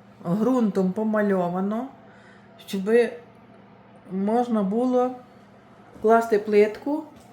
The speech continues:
Зробили повністю гідроізоляцію. Бо тут буде ванна, і щоб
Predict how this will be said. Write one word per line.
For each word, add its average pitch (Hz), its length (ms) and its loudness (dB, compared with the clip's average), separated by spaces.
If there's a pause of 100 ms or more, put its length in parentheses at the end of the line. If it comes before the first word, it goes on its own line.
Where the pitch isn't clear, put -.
(140)
Зробили 208 440 4
повністю 247 500 2
гідроізоляцію. 196 1160 0 (1040)
Бо 185 120 -6
тут 226 180 2
буде 220 220 6
ванна, 196 680 2 (840)
і 196 120 -10
щоб 220 320 -4